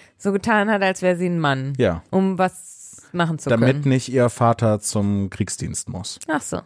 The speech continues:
Speaker 2: Weil der war alt und auch verletzt und, äh, weil sie ihn beschützen wollte,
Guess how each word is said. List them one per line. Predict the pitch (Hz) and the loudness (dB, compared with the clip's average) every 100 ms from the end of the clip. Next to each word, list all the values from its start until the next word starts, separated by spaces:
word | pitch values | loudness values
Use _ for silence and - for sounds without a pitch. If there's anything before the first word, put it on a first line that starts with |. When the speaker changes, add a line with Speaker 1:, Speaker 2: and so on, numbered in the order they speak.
| _ _ _ | _ _ _
Speaker 2:
Weil | 98 98 | 2 4
der | 92 98 95 | 4 2 4
war | 98 - | 2 2
alt | 104 123 123 | 4 2 2
und | 104 95 | -4 -4
auch | 92 92 - | -2 -4 -4
verletzt | - 87 104 - - - | -2 2 2 0 -6 -8
und, | 101 95 - - | -6 -6 -6 -10
äh, | 92 92 87 | -6 -4 -2
weil | 90 | -2
sie | 87 87 | -2 -4
ihn | 85 | -4
beschützen | 90 120 - 147 | -4 -4 -2 0
wollte, | 139 139 - 147 | 2 2 2 0